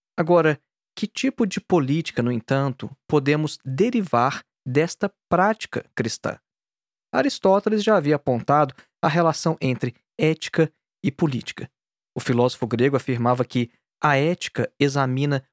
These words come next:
os meios para tornar o indivíduo feliz e que a política é a ciência do bem para o homem. Assim como para seu mestre Platão, ética e política não podiam ser separadas, como se tornou muito comum,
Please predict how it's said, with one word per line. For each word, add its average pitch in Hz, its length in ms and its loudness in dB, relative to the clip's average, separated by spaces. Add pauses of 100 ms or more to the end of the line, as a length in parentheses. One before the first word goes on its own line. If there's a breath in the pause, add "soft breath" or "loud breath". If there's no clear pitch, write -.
(140)
os 120 220 -2
meios 214 500 0
para 160 220 0
tornar 123 560 -2
o 127 100 -2
indivíduo 123 380 -6
feliz 202 380 0 (300)
e 139 80 -4
que - 140 -2
a 202 60 2
política 160 640 0
é 139 140 2
a 143 60 0
ciência 139 580 -4
do 151 120 -2
bem 113 360 -2 (220)
para 117 180 0
o 117 80 0
homem. 92 300 -4 (800)
Assim 127 360 -2
como 139 280 -2
para 113 200 0
seu 120 180 0
mestre 104 320 -4
Platão, 139 540 0 (380)
ética 196 560 -2
e 165 80 -2
política 135 580 -2
não 190 180 0
podiam 170 380 -2
ser - 240 -6
separadas, 143 720 -2
como - 280 -4
se - 120 -10
tornou 147 480 0
muito 143 300 -4
comum, 120 320 -2